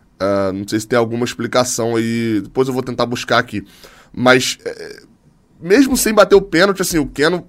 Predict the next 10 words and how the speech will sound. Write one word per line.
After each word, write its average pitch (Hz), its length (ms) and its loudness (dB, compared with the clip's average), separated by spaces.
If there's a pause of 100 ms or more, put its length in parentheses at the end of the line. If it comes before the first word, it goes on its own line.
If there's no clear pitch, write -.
foi 151 220 -2
um 185 60 -2
jogador 160 320 2
que 160 80 -20
construiu, 156 800 0 (380)
foi 156 160 0
um 175 80 2
jogador 147 640 2
que 135 480 -2
finalizou 156 1000 0